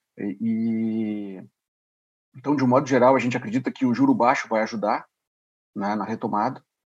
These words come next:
porque, felizmente, a inflação vai continuar sob controle pela baixa demanda.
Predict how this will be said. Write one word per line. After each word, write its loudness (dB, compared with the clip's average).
porque, 0
felizmente, 0
a 0
inflação 2
vai 2
continuar -2
sob -6
controle 0
pela 0
baixa 2
demanda. 0